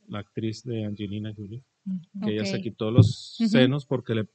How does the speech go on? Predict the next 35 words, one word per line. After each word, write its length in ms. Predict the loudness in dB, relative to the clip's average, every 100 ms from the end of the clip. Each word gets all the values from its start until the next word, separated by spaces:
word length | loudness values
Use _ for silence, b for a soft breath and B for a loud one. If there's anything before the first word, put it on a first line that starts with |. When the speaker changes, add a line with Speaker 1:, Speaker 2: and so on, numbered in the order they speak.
| _ -10
Speaker 3:
Es 200 | -8 -2
Speaker 1:
ella 240 | 0 0
Speaker 3:
cierto. 60 | 0
Speaker 1:
salió 380 | 0 2 2 0
con 160 | -2 -4
este 260 | -4 -10
tipo 340 | -10 -10 -8 -6
de 80 |
mutación. 600 | -6 -8 -8 -8 -8 -10 -10
Resulta 460 | -8 -6 -6 -4 -2
que 120 | 0
la 100 | 2
mamá 300 | 0 0 2
de 220 | 2 2
ella 220 | 2 -2 -6 _ _ _ _
tuvo 180 | -6 -4
un 120 | -4
cáncer 420 | -4 -6 -6 -6 -2
de 120 | -2
ovario, 380 | -2 -2 -4 -6 -8 _ _ _
que 120 | -8
tiene, 500 | 0 0 2 0 -4 -16 _
el 140 | -6 -2
de 80 | 0
ovario 260 | 2 4
y 40 | 4
el 40 |
de 100 | 4
mama 260 | 2 0 0
van 280 | 0 0 -2
de 120 | -2
la 80 | 0
misma 280 | -2 -4 -6
carga 460 | -8 -10 -10 -12 -12 -10
genética. 540 | -8 -8 -12 -20 -20